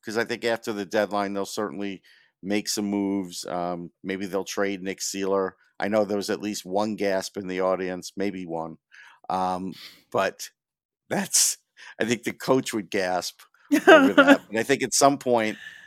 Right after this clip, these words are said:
Speaker 1: you have to start looking at that, you know, and then DeAngelo will certainly, if he still were on the team, this is, you know, we don't know, uh, they certainly would try and move him again at the deadline.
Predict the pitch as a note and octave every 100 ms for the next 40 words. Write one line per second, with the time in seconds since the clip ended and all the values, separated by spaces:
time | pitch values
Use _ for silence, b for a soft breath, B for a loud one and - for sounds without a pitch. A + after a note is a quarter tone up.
0 | - A2+ B2+ - - B2 A#2 - G2 B2
1 | D#3+ C#3 G#2 G2+ - F#2 F2 - _ _
2 | - G#2 F#2 F#2+ G#2 G2+ A2 G#2+ F#2 b
3 | b - G#2+ A#2+ B2+ B2+ A#2+ A2 G#2+ -
4 | B2 G#2+ F#2 G#2+ G2+ G#2+ - A#2 - -
5 | D3 C3+ B2 - A2+ A#2 F2+ - - A2+
6 | F#2 F2+ G2 F#2 E2+ - _ F#2+ E2 F#2
7 | F#2 D#2 F#2+ F2 D#2+ B B B - G#2
8 | F#2+ E2+ A2 - B2 G#2 G#2+ G2+ G2+ -
9 | G#2+ G2+ A2 G#2 A2+ A2 G#2 G#2+ A2 G2+
10 | E2+ D2+ G#2+ G#2 G2 F#2 F2+ F#2+